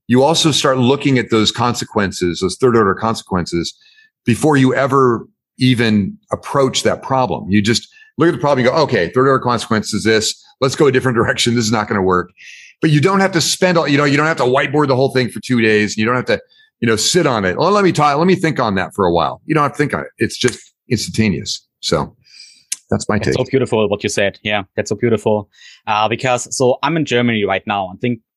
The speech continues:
Speaker 2: Germans are, um, it's interesting because, um, for example, you talking about biological optimization, or Tim Gray in, um, U K call,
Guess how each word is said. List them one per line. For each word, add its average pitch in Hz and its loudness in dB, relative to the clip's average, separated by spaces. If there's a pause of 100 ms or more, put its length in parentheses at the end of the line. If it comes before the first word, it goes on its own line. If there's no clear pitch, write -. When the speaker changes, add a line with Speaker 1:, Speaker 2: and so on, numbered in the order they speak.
Speaker 2:
Germans 139 0
are, 120 2
um, 113 -2 (100)
it's - -14
interesting 107 -2
because, 113 -2
um, 110 0 (640)
for 131 -2
example, 127 0
you 139 2
talking 131 -2
about 117 0
biological 117 -2
optimization, 98 -4
or 95 -6
Tim 135 -2
Gray 123 0
in, 104 -6
um, 104 0
U 117 -6
K 117 -2 (160)
call, 110 0